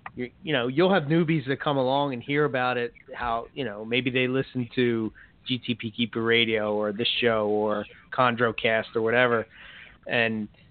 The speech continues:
<clears throat> you know, they, they, they learn about it that way, or they're, you know,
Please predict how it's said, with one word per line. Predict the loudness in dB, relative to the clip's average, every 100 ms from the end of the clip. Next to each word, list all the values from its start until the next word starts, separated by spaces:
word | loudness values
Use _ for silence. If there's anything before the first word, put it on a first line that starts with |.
| -20 -20 -6 0
<clears throat> | 2 4 2 2
you | -2 -2
know, | -2 -4 -6
they, | -6 -8 -6
they, | -4 -4 -8 -20 -20 -6
they | -2
learn | 2 4 4
about | 4 2
it | 2
that | 2 2
way, | 0 -2
or | -2
they're, | -4 -8 -8 -18 -20 -20 -20 -12 -12 -10 -18 -20 -20 -20 -20 _ -18 -10
you | -8
know, | -8